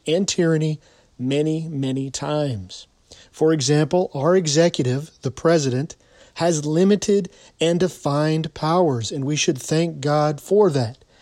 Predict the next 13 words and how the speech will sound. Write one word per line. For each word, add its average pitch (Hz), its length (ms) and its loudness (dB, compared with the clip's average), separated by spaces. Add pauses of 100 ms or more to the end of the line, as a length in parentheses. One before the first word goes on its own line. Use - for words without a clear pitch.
(200)
Now, 165 160 2
the 151 180 2
other 196 280 6
branches 170 600 2 (260)
might 175 280 0
not 180 280 0
consistently 160 640 0
hold 180 380 2
his 156 280 0
feet 190 360 -4
to 165 100 -2
the 139 100 -2
fire, 147 640 0